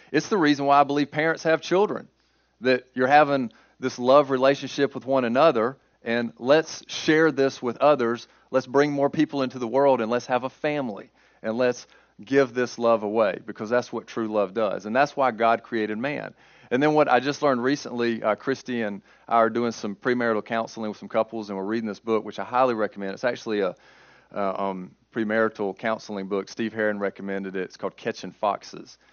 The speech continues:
and I believe it's a great marriage book. I mean, you can just kinda reword some things, and it'd be good for your marriage, by John Henderson. But one thing he says, and y'all probably are familiar with this, but it hit me like a ton of bricks in a good way,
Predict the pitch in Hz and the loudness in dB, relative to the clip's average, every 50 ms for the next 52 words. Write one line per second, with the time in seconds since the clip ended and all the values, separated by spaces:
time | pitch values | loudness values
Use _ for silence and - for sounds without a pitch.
0 | _ _ _ - 95 98 95 95 92 90 - - 101 104 101 104 101 98 95 95 | _ _ _ -10 -8 -6 -6 -6 -6 -8 -6 -4 -4 -4 -2 -4 -4 -4 -6 -8
1 | - - 92 92 101 101 95 92 90 92 104 107 98 87 - - 87 82 80 - | -12 -12 -6 -2 -2 -2 -2 -4 -6 -4 -4 -4 -4 -6 -8 -12 -12 -12 -12 -14
2 | _ _ _ - 87 85 87 90 95 98 - 90 87 87 76 _ _ _ _ - | _ _ _ -18 -16 -14 -12 -12 -14 -14 -14 -16 -16 -16 -18 _ _ _ _ -16
3 | 92 - - - 104 98 92 87 92 101 98 95 98 101 101 101 98 - 101 92 | -16 -14 -10 -8 -6 -6 -6 -6 -6 -6 -6 -4 -2 -2 -2 -2 -4 -8 -14 -8
4 | - 101 98 98 95 87 95 92 92 92 95 90 98 101 95 - - 95 92 92 | -6 -6 -6 -6 -8 -10 -10 -10 -10 -10 -10 -6 -6 -6 -6 -6 -10 -10 -8 -6
5 | 95 95 95 90 - _ _ _ _ _ _ _ _ - 98 92 92 95 107 104 | -6 -4 -6 -6 -8 _ _ _ _ _ _ _ _ -4 -4 -4 -2 -2 -2 -2
6 | 101 98 90 113 117 113 104 95 - - - - - - _ _ _ _ _ _ | -2 -4 -4 -6 -6 -6 -6 -8 -10 -12 -16 -16 -18 -20 _ _ _ _ _ _
7 | _ _ _ _ _ 110 110 107 135 165 160 - 170 151 127 117 139 165 170 - | _ _ _ _ _ -2 0 0 0 0 0 0 0 -2 -2 -2 -4 -4 -4 -2
8 | - 131 120 120 123 127 117 104 104 110 110 - 120 113 113 113 117 113 107 104 | 2 2 4 4 4 2 0 -2 -4 -4 -2 2 2 2 4 2 2 -2 -2 -4
9 | - - 110 110 113 110 107 104 101 - 107 107 107 101 - - 90 95 - - | -6 -6 -4 -2 -2 -2 -2 -4 -4 -2 0 0 0 -2 -4 -8 -8 -8 -4 -2
10 | 135 135 - 120 123 123 123 117 110 104 98 92 - 123 120 113 104 98 113 110 | 0 0 0 0 -2 -2 0 -2 -2 -2 -6 -8 -6 -4 -4 -4 -2 -4 -4 -4
11 | - - - 98 92 92 95 110 104 98 101 107 104 101 90 90 | -4 -6 -10 -12 -10 -6 -4 -4 -4 0 0 2 2 2 0 -2